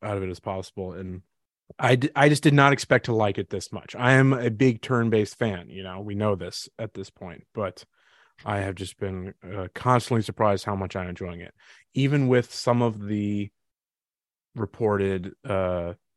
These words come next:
technological struggles that the, the Switch is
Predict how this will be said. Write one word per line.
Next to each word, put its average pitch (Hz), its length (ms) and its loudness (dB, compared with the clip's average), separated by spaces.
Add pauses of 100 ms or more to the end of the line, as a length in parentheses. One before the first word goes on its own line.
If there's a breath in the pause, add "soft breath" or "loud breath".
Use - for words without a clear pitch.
(300)
technological 101 920 -2
struggles 92 600 -4
that 92 240 -8
the, 90 440 -6
the 101 100 -12
Switch - 460 -8
is 92 320 -10